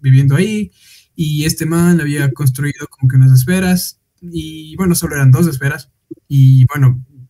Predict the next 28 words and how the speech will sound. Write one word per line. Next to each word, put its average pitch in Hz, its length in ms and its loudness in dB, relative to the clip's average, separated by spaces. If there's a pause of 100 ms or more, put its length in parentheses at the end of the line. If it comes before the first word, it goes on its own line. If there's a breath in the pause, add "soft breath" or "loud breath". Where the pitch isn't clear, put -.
por 131 140 -2
ciertas 139 360 -2
cosas, 170 580 -4 (380)
eh, 131 180 4
Granola 131 380 6
pudo 131 200 4
conseguir 131 320 4
las 143 120 0
esferas 185 340 -2
y 131 40 2
pudo 127 280 4
pedir 127 220 6
el 131 60 6
deseo 185 360 -4
de, 123 240 2
de 127 80 4
ser 139 160 -2
el 135 80 2
más 131 160 4
fuerte 131 260 0
del 131 80 4
universo. 185 380 -4 (960 soft breath)
Ahí 190 140 -2
es 202 120 0
cuando 165 200 2
viene 139 200 4
la 123 100 2
cosa. - 240 -12